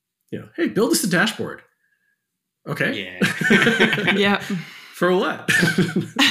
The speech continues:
Speaker 2: You know, one other question for you to flow on, 'cause I think, I think what we're kind of pinpointing to is, like,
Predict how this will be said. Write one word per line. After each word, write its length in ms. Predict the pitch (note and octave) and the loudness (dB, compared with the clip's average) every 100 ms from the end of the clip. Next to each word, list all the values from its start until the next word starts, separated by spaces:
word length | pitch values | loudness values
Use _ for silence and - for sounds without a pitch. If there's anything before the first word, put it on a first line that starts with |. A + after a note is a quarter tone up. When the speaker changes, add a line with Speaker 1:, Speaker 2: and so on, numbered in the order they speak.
| - C#4 B3 - - - _ - | 2 -2 -4 -10 -14 -20 _ -6
Speaker 2:
You 160 | C3+ C#3 | -2 -2
know, 60 | |
one 140 | C3+ E3+ | -2 0
other 180 | D#3 D3+ | 2 2
question 400 | C3+ C#3 A2+ G2+ | 0 0 -4 -8
for 260 | - B2+ | -8 -4
you 100 | A2+ | -2
to 100 | A2 | -4
flow 280 | G2+ B2 G#2+ | -4 -4 -4
on, 160 | G2+ G2 | -4 -4
'cause 180 | B2+ A#2 | -4 -2
I 160 | B2 | -2
think, 380 | A#2+ D#3 C3+ - _ _ - | 0 -2 -2 -8 _ _ -2
I 40 | |
think 140 | E3 G3 | 0 0
what 140 | G3 | 0
we're 160 | B2+ G#2 | 0 0
kind 140 | A#2 | -4
of 80 | G2 | -4
pinpointing 420 | A2+ G2+ G#2 F#2+ | -6 -4 -4 -4
to 180 | - G2 | -6 -4
is, 140 | F#2+ | -4
like, 240 | G2 F#2 | -4 -4